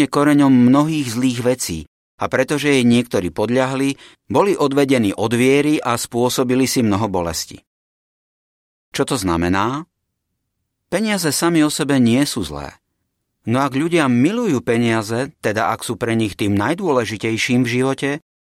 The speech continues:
vedie to k mnohým problémom. Napríklad k rozpadu rodín alebo k zdravotným ťažkostiam z prepracovanosti. Hebrejom trinásť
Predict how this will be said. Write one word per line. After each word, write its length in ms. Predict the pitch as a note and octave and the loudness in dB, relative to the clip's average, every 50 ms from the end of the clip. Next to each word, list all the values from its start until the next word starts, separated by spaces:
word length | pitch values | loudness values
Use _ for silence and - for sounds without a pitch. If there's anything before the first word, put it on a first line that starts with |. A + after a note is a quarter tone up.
| _ _ _ | _ _ _
vedie 240 | E3 F#3+ G3 G3+ G3 | -4 -2 0 0 -2
to 160 | F#3+ F#3+ D3 | -2 0 0
k 80 | D3 C#3+ | 2 2
mnohým 260 | C#3+ C#3 C#3 C#3 C3 | 2 4 2 2 2
problémom. 640 | B2+ C3+ A2+ A2 G#2 F#2 F2 E2+ E2 D#2 D#2 D#2+ E2+ - _ _ _ _ _ _ _ _ _ _ _ | 0 -2 -2 -2 -2 -4 -4 -4 -6 -8 -8 -12 -14 -18 _ _ _ _ _ _ _ _ _ _ _
Napríklad 480 | - A#3 F#3 F#3+ D#3+ C#3+ - D3 C3 A#2 | -4 -4 -2 -2 -4 -4 -4 -4 -4 -4
k 100 | G#2+ G#2+ | -2 -2
rozpadu 480 | G#2+ A2+ G#2+ - - A2+ G2 F2+ F2 F2+ | -2 -2 -2 -4 -6 -6 -6 -4 -4 -2
rodín 480 | G#2 A#2 B2 B2+ C3+ C3+ C#3 C#3+ C#3+ C#3+ - _ _ _ _ _ | -2 -2 -4 -4 -2 0 0 0 0 0 -4 _ _ _ _ _
alebo 260 | _ - F#3 E3+ C#3+ B2 | _ -4 -2 -2 -2 -4
k 140 | A2+ G#2 | -4 -4
zdravotným 500 | G#2+ B2+ C#3 C#3+ D3 D3+ - C#3+ A2 F#2 F2 - | -2 0 0 0 -2 -4 -4 -4 -4 -4 -2 -2
ťažkostiam 640 | A#2 B2 - - - C3 - - - C3+ A#2+ A#2+ | -4 -4 -4 -4 -8 -8 -8 -6 -4 -4 -2 -4
z 60 | - - | -4 -8
prepracovanosti. 960 | - A#2+ G#2+ G2 - G2+ F2+ - - F2 E2 D#2+ D#2 D#2 D2+ - - - - _ _ _ _ _ _ _ _ _ _ _ _ _ _ _ _ _ _ _ _ _ _ _ _ _ _ _ _ _ _ _ _ _ _ _ _ _ | -6 -6 -6 -4 -4 -6 -8 -8 -8 -8 -8 -8 -8 -10 -12 -14 -16 -20 -20 _ _ _ _ _ _ _ _ _ _ _ _ _ _ _ _ _ _ _ _ _ _ _ _ _ _ _ _ _ _ _ _ _ _ _ _ _
Hebrejom 720 | - E2 F#2 G#2 F#2+ G#2+ G#2+ G#2+ A2+ A#2+ C3+ C#3+ D3+ D3+ C#3+ | -10 -6 -6 -4 -2 -2 -2 0 0 0 0 -2 -2 -4 -6
trinásť 540 | - - F#2+ F#2+ G2+ G#2+ A2 A#2 B2 A#2+ | -6 -4 -4 -2 -2 -2 -2 -4 -4 -8